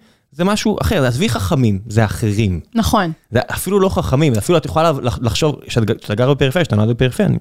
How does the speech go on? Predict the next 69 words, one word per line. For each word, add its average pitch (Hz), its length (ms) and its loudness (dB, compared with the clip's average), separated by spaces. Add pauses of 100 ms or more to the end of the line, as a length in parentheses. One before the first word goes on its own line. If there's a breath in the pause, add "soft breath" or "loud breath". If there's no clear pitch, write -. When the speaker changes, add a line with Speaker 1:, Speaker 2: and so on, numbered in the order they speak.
Speaker 1:
אני 101 100 -2
מכיר 92 300 -2
את - 20 2
זה 98 60 4
מן 110 100 4
הסתם 120 220 0
כבאר 110 260 2
שבעי, 202 280 2 (480 soft breath)
אתה - 120 -4
לא 160 80 2
מרגיש 269 260 0
פחות 151 440 0
טוב, 90 240 -2 (320)
אבל 120 140 2
יש - 240 -4
others, 104 380 0
ואתה 123 180 0
מ-, 160 140 4 (160)
אתה 156 100 0
משלים, 151 500 0
"אה, 147 260 0
להם 139 280 2
יש - 160 -2
מישהו 135 160 -2
שעוזר 127 400 2
להם, 117 280 0
להם 135 240 2
יש 135 140 2
זה." 131 240 0
Speaker 2:
Mm. 233 40 -6 (240)
Speaker 1:
אתה 220 80 0
משלים 311 320 2
את 285 60 2
הדיסוננס 240 380 0
הקוגניטיבי 180 500 2
הזה 147 100 2
של 139 160 -2
איך, 147 180 -2 (260 soft breath)
אם 143 120 0
אתה 156 160 0
מרגיש 147 340 0
טוב, 180 340 2
למה 139 240 2
אתה 143 100 0
לא 135 80 2
מצליח 127 340 0
ממישהו 131 200 0
אחר? 220 160 2 (680 soft breath)
נורא 165 200 0
קל 185 160 0
להשלים 151 420 2
את 143 60 2
זה 131 80 2
בראש 127 280 0
עם 131 60 -4
כל 151 80 2
מיני 143 120 2
דברים, 196 200 2
אבל 127 80 4
בסופו - 260 -2
של 156 60 0
דבר 165 160 2
זה 127 80 -2
פשוט - 220 -4
לא 131 120 2
קרה, 151 240 2
לא 117 100 0
קורה, 156 360 0
כי... - 280 -2